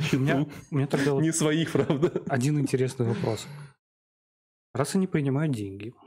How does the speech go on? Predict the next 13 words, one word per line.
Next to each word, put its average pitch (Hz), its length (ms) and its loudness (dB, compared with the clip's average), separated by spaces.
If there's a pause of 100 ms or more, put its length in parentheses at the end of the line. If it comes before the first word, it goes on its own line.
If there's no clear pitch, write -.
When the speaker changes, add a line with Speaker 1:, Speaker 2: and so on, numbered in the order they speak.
(100)
Speaker 2:
Так. 113 220 2 (120)
Speaker 1:
у 117 120 -8
них 147 320 -2 (300)
инфраструктура 120 680 -6 (280)
как 123 220 -2
код, - 400 -6 (380)
есть 147 240 -2
код-ревью 135 480 0
инфраструк-, 123 640 -6
структуры 131 800 -6 (240)
и 123 60 -2
всего - 180 -2
остального. 113 520 -4